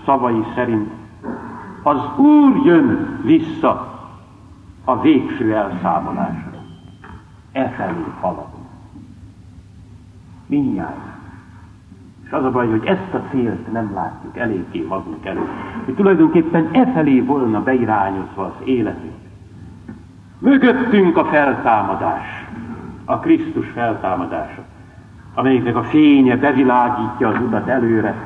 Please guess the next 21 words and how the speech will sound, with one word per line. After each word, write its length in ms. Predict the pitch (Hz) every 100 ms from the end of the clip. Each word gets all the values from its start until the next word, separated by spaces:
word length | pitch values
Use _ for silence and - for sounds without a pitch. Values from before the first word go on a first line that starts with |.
| - - - - - -
a 80 | 113
Krisztus 560 | 104 147 - 123 113
visszajövetele 880 | 117 131 - 110 110 101 - 98 85 -
felé, 280 | 113 107 90 - - - - - - -
a 120 | - 110
végső 580 | 147 147 - - 131
elszámolás 840 | 131 127 127 123 110 107 98 92 -
felé. 240 | 107 95 - - - -
Elközelített 1120 | 190 190 175 - 160 151 139 131 123 120 -
az 120 | 110
Istenek 520 | 131 127 - 113 104 110
országa, 680 | 110 - 117 101 95 92 - - - - 104
jön 200 | 151 180
a 100 | 156
Krisztus, 600 | - 139 127 - - - - - - - - - - - -
a 140 | 113
végső 560 | 113 127 110 - 110 95
elszámolásra. 1080 | 87 - _ 82 78 - - - - - - - - - - - - - - - - -
Ebben 360 | - 143 139 127
a 80 | 110
feszültségben 1400 | - 135 - 104 90 - - 90 85 87 - 90 - -